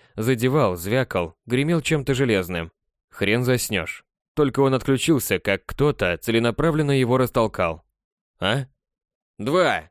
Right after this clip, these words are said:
Держи!" В руки сунули две, похожие на консервные банки, гранаты с запалами. А в семь часов ударила немецкая артиллерия.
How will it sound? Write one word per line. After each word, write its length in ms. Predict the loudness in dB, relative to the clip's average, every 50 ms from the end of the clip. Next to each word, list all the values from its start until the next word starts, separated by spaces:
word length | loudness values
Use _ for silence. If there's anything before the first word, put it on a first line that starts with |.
| _ -4
Держи!" 560 | 0 0 0 2 0 -2 -2 -2 -4 -6 -12 _ _ _ _ _ _ _ _ _ _ _ _ -8
В 100 | -2 0
руки 280 | 0 2 2 0 0
сунули 340 | 0 0 0 0 2 2 0
две, 300 | 0 0 0 0 0 0
похожие 500 | 0 -2 -4 -2 0 -2 0 0 0 0
на 80 | 0 0
консервные 520 | 0 -2 0 0 0 0 0 0 0 -2
банки, 300 | 0 0 -2 -2 -2 -2
гранаты 640 | -2 0 0 0 0 0 -2 -2 -2 -4 -4 -4 -6 _
с 80 | -10 -6
запалами. 720 | -4 -2 -2 0 0 0 0 0 0 -2 -4 -6 -8 -8 _ _ _ _ _ _ -20 -20 -20 _
А 160 | -4 -4 -4 -2
в 60 | -2
семь 220 | 0 0 0 2
часов 420 | 0 0 -2 0 0 0 0 0 0
ударила 360 | 0 2 2 2 2 2 0
немецкая 480 | 0 0 0 0 -2 -2 0 -2 -2
артиллерия. 760 | 0 0 -2 -2 -2 0 0 2 2 2 0 0 -2 -4 -8